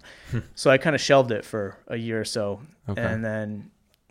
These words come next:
Speaker 1: got interested in it again. It kinda, like, pulled me back in.
Speaker 2: Yeah, yeah.
Speaker 1: So basically, the details are kinda muddy at this point on the timeline, but that was
Speaker 2: Yeah.
Speaker 1: roughly what happened. And I remember saying to my wife, Tara, I was like, I wanna make a go of this, see if we can make a go of it, but we have to do it in a way that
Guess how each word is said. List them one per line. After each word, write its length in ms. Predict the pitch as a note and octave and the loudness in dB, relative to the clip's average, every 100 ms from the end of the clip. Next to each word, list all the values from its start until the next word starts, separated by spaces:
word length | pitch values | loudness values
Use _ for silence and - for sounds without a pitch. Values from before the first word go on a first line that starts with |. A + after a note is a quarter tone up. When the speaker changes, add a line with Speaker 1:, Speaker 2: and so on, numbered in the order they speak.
| - _ | -20 _
Speaker 1:
got 200 | - A2+ | -2 -2
interested 300 | A#2+ A#2+ B2+ A2 | -2 -8 -6 -6
in 60 | |
it 20 | |
again. 220 | G#2+ A2+ G#2 | -4 -6 -6
It 80 | |
kinda, 160 | A2 B2 | -4 -4
like, 160 | G#2+ - | -4 -2
pulled 160 | B2 | -2
me 80 | A2 | 0
back 300 | G#2+ G2+ - | -4 -4 -6
in. 220 | G#2 G#2 | -6 -4
Speaker 2:
Yeah, 420 | G2+ G#2 G2 F2+ F2+ | 0 2 2 0 -4
yeah. 200 | F#2+ F#2 F#2 - | -6 -6 -6 -10
Speaker 1:
So 380 | - - B2 A2+ C3+ | -4 2 4 2 0
basically, 580 | - G3 F#3 E3+ C#3 B2 - D#3 - | 2 4 4 2 2 0 -6 -16 -8
the 140 | - B2 | 0 0
details 540 | A#2 C#3 C3 B2+ A2+ | 0 -2 2 0 0
are 60 | A2+ | -2
kinda 300 | B2 A#2 G#2+ | -2 -2 -2
muddy 320 | G#2 A2+ G#2+ | -4 -2 -2
at 60 | G#2 | -4
this 160 | G#2+ | -6
point 280 | - A#2+ G#2+ | -6 -6 -6
on 100 | G#2+ | -6
the 80 | G#2 | -8
timeline, 420 | - A#2 A2 G#2 | -6 -6 -4 -6
but 280 | G2+ G2 - | -6 -6 2
that 120 | C3+ | 4
was 140 | B2 | 4
Speaker 2:
Yeah. 60 | C3 | 4
Speaker 1:
roughly 200 | C3 C3 | 2 2
what 140 | A#2 | 0
happened. 320 | A#2 C3+ B2+ B2 | 0 0 0 -2
And 100 | A#2+ | -2
I 60 | |
remember 240 | B2 C3 B2 | -2 -2 -2
saying 340 | - B2+ A#2+ | -2 -2 -2
to 220 | A#2 B2 | -2 -2
my 140 | A#2 A#2 | 0 0
wife, 240 | A#2+ A2 | -2 -2
Tara, 320 | - A#2+ A#2 - | -2 0 0 -4
I 840 | - - - - - - - _ | -12 -20 -20 -20 -20 -20 -20 _
was 80 | C3 | -4
like, 120 | B2 | -2
I 40 | B2+ | 0
wanna 180 | D#3+ F3 | 2 0
make 120 | E3 | 0
a 40 | C#3 | 4
go 360 | C#3+ C#3 C3+ | 8 8 8
of 120 | C3+ C3+ | 0 0
this, 240 | C#3 C3 | 0 2
see 120 | E3 | 4
if 60 | D#3+ | 4
we 60 | C#3 | 4
can 100 | C3 | 0
make 120 | A2+ | 0
a 40 | |
go 120 | A2 | 0
of 100 | A2 | 0
it, 280 | A2 G#2+ - | 0 -4 -4
but 120 | - B2 | 0 2
we 100 | B2+ | 2
have 140 | D3+ | 0
to 60 | C#3 | 0
do 140 | C#3+ | 0
it 40 | |
in 60 | B2+ | 2
a 40 | |
way 180 | B2 B2+ | 4 4
that 340 | A#2+ A#2 A2 | 4 2 0